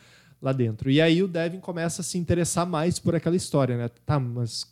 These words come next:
quem é que deve ser o assassino? Daí eles começam a,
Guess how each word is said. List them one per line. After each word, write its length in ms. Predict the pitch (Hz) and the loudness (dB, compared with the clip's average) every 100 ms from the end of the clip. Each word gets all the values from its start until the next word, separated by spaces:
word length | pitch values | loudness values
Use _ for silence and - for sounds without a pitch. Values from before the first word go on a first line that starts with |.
| _ | _
quem 260 | 147 143 139 | -2 2 2
é 80 | |
que 160 | 156 170 | 2 2
deve 240 | 147 147 | 4 4
ser 160 | 139 156 | 2 4
o 100 | 151 | 4
assassino? 540 | 147 180 156 151 131 | 2 -2 -4 -2 -2
Daí 120 | 117 123 | -2 -4
eles 120 | 123 | -4
começam 460 | 143 139 139 151 | -4 -2 -2 0
a, 180 | 147 135 | 0 -2